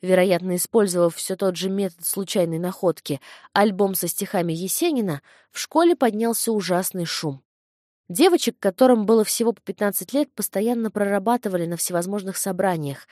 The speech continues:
сделав настоящими изгоями. Им, еще не научившимся защищать себя от агрессивного, жестокого внешнего мира,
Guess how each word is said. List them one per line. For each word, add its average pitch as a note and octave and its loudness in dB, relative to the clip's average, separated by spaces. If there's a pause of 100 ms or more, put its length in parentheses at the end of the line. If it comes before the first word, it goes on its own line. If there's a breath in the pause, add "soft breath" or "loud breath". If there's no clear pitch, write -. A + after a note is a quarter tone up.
(280 loud breath)
сделав A#3 2
настоящими G#3 -2
изгоями. F3+ -2 (880)
Им, C4 4
еще F#3+ 0
не A3+ 0
научившимся A3 -2
защищать D#3+ -4
себя D#3+ -2
от - -10
агрессивного, F3 -4
жестокого E3 -2
внешнего E3 -4
мира, G3 -4